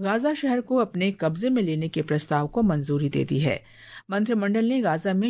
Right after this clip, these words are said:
युद्ध समाप्त करने के लिए पांच सिद्धांत भी अपनाए हैं, जिनमें हमास को निरस्त्र करना, सभी बंधकों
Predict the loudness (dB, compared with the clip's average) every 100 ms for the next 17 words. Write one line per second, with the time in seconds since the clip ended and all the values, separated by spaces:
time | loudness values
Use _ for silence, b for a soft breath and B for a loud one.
0 | 0 -2 -2 0 2 2 0 0 0 0
1 | 0 0 0 0 0 0 -2 -4 -2 0
2 | 0 0 2 2 2 0 0 2 2 0
3 | B B B -2 0 2 0 0 0 -2
4 | -2 0 0 0 -2 -2 -2 -2 0 2
5 | 0 -4 B B -4 0 0 2 0 0
6 | 0 0